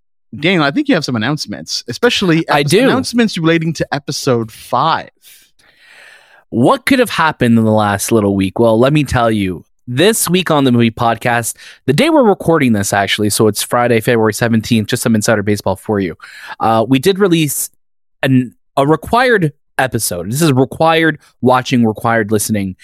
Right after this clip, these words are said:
Speaker 2: We were able to speak with Lamar Johnson, who plays Henry in this very show that we're talking about. Lamar, you already know how incredible he is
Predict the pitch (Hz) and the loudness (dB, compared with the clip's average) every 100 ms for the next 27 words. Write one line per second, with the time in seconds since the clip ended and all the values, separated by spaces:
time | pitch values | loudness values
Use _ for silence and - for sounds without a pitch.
0 | - - _ - 170 262 214 190 185 - | -20 -20 _ -2 2 4 2 0 -2 0
1 | 131 - 151 127 - 131 120 120 120 123 | -4 -2 0 0 2 0 0 0 2 2
2 | 139 143 143 _ _ 131 127 131 135 - | 2 0 -2 _ _ -2 2 2 0 -2
3 | 101 - 117 117 - 127 120 110 - 180 | -6 -2 0 0 2 0 0 -2 -2 0
4 | 185 127 104 98 - _ _ 208 269 269 | 2 2 -2 -8 -20 _ _ 0 2 2
5 | 247 185 190 190 - 156 143 123 123 - | 0 -2 0 -2 0 2 2 2 -2 0
6 | 110 107 113 101 98 104 123 147 160 165 | -2 0 -2 -2 -2 0 2 2 2 0
7 | - - _ _ _ _ - 180 269 302 | -6 -20 _ _ _ _ -2 2 4 4
8 | 254 175 147 127 117 - 113 110 107 104 | 2 2 2 2 0 0 0 2 2 2
9 | 107 104 | 2 -2